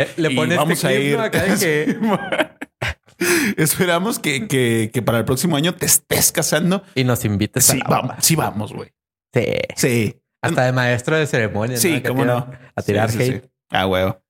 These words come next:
Speaker 2: De que este güey no se quería casar y apenas lo conozco hoy en su boda.
Speaker 1: Ya
Speaker 2: Qué orgullo.
Speaker 1: sé.
Speaker 2: <laughs> Güey,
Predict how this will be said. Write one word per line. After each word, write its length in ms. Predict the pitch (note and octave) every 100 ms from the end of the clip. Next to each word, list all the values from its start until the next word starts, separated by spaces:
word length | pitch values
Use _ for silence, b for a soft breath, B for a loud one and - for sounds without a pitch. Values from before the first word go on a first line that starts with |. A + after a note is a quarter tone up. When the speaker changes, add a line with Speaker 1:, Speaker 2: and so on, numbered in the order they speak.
| _ -
Speaker 2:
De 60 |
que 100 | B2+
este 160 | C3 G3
güey 200 | E3+ F#3+
no 100 | F#3+
se 100 | F3
quería 240 | E3 D#3
casar 460 | F3 E3+ D#3+ E3 - -
y 160 | A2+
apenas 320 | A2 B2+ C3+ C#3+
lo 100 | A2
conozco 400 | G#2+ A2 - C3
hoy 180 | B2
en 120 | B2+ B2+
su 100 | A#2
boda. 300 | A2 A2 G#2
Speaker 1:
Ya 100 | A2
Speaker 2:
Qué 60 |
orgullo. 560 | A2 B2+ A#2 A#2+ A2+ C#3
Speaker 1:
sé. 480 | - - - - E4+
Speaker 2:
<laughs> 680 | - - D#4 - - C#4+ -
Güey, 640 | - E4+ - D4+ -